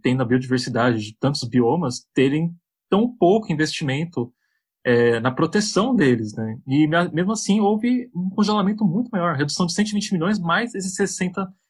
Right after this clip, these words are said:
milhões desse ano pra o combate dos incêndios. E outra coisa que eu queria comentar, eu não sei se vocês lembram,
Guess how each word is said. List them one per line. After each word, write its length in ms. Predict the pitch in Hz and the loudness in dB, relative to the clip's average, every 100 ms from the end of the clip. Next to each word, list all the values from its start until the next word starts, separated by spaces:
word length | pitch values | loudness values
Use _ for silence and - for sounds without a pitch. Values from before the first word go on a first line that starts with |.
| - | -2
milhões 300 | 170 156 175 | 2 4 4
desse 400 | 135 165 180 - | 2 0 0 0
ano 360 | 170 208 135 110 _ _ _ _ _ | 2 2 -2 -8 _ _ _ _ _
pra 460 | 131 135 135 131 123 | 2 4 4 2 0
o 160 | - 135 | -2 -2
combate 380 | 170 151 156 - | 0 0 0 0
dos 380 | 170 170 151 196 | 0 2 0 -2
incêndios. 640 | 214 190 165 131 113 - - | -2 -2 -2 -4 -8 -10 -4
E 160 | 226 | 0
outra 240 | 277 220 175 | 2 0 -6
coisa 360 | - 165 175 | -4 -2 -2
que 60 | 160 | -4
eu 80 | 143 | -4
queria 180 | 147 143 | -4 -4
comentar, 500 | 127 117 - 143 151 | -6 -6 -2 -2 0
eu 60 | |
não 60 | 127 | -2
sei 160 | 139 | -2
se 120 | 151 147 | -2 -2
vocês 340 | 147 139 120 | -2 -2 -2
lembram, 400 | 113 170 131 | -2 -2 -4